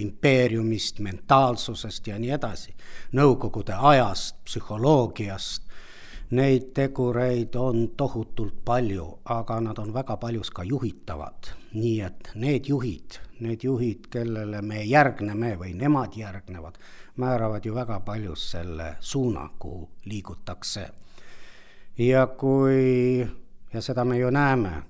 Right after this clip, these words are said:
ka praeguse võimu variandis Venemaal, et primaarne on võim.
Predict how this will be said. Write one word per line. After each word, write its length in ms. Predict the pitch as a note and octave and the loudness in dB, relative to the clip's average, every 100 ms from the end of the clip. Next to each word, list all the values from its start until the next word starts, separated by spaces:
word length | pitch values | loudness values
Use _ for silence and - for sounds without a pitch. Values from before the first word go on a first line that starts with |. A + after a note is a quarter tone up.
| - | -10
ka 180 | F#2+ F#2 | -10 -8
praeguse 600 | - G#2+ G#2 G2 - F2+ | -6 -6 -6 -6 -6 -6
võimu 320 | A2 G2+ F#2 | -6 -4 -4
variandis 600 | F#2+ F#2 G#2 G#2 - E2+ F#2+ | -4 -4 -4 -6 -6 -6 -4
Venemaal, 640 | G2 F#2+ E2+ E2+ D2+ - | -4 -4 -4 -6 -6 -6
et 260 | G2 F#2 - | -6 -6 -8
primaarne 540 | - F#2+ B2 A2 F#2+ G2 | -8 -4 -4 -4 -6 -6
on 160 | G2 | -4
võim. 320 | F2 A2+ - | -2 -2 -2